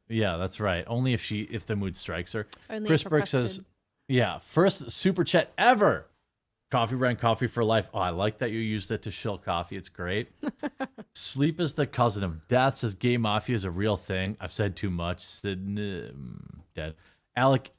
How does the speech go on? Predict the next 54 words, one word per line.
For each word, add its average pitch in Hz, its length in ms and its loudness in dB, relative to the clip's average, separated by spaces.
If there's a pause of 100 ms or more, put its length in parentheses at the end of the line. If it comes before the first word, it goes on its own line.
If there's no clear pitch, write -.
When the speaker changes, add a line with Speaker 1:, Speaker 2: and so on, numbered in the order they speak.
(280)
Speaker 1:
Alan 139 300 4
Alex 127 380 2
says, 117 280 0 (680)
"Could 135 100 4
you 117 60 -2
turn 139 160 2
on - 80 -6
auto-gen 117 420 2
captions 101 380 -4
for - 100 -6
your 101 60 0
next 95 140 -4
streams?" 110 280 -4
I 117 140 4
tried 135 640 0
to - 100 -8
do 135 80 4
it 131 80 -2
while 110 120 4
I 110 40 4
was 101 160 -2
live. 101 260 2
I 110 60 -2
couldn't, 104 400 -2
so - 140 -4
I'll 95 100 2
do 110 140 -2
it 90 60 -12
before 107 300 -6
we 104 120 -2
go 92 120 -4
live 85 280 -4
next 82 180 -10
time. 73 260 -10
Absolutely. 82 640 -8 (800)
Uh, 107 160 2
Gerardo 117 480 2
says, 113 320 -2
"Really 135 260 2
like 135 160 2
these 113 140 -4
streams. 123 320 -2
You 110 60 -6
guys 110 180 0
bring 107 240 -4
out 101 260 -2
really 139 240 0
good 117 160 -2
arguments 107 400 -2
and 113 180 -8
points. 110 300 -6
Keep - 220 -10
it 151 100 -4
up." 147 240 -4